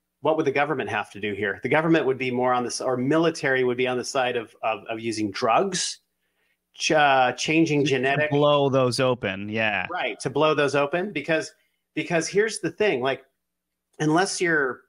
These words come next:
Speaker 1: like Bruce Lee and are really, like, a materialist and wanna be something on the physical level with your martial arts skills, you're not gonna be able to be controlled, because you're gonna, you have to develop this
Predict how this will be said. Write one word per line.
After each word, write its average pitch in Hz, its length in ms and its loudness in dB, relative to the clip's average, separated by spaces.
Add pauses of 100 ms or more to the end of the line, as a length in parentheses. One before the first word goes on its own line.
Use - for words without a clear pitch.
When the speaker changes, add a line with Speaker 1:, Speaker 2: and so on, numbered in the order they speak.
(180)
Speaker 1:
like 165 260 0
Bruce 156 300 -4
Lee 131 400 -4 (400)
and 139 240 0
are 127 220 2
really, 214 480 -2
like, 175 240 2
a - 20 -4
materialist 135 960 -2
and 123 80 -8
wanna 135 240 -2
be 127 320 -8 (800)
something 170 540 -2
on 139 80 0
the 123 80 -10
physical 151 400 -4
level 147 280 0
with 139 160 -4
your 123 120 -2
martial 127 420 -2
arts 139 240 -2
skills, 175 800 -2 (720)
you're 180 140 6
not 240 180 0
gonna 170 140 0
be 156 140 0
able 147 140 0
to 143 60 0
be 139 140 -4
controlled, 143 640 -2
because 123 240 -4
you're 151 140 -2
gonna, 143 340 0 (200)
you 160 180 -2
have 240 220 -2
to 202 80 -2
develop 160 400 -2
this 131 240 -6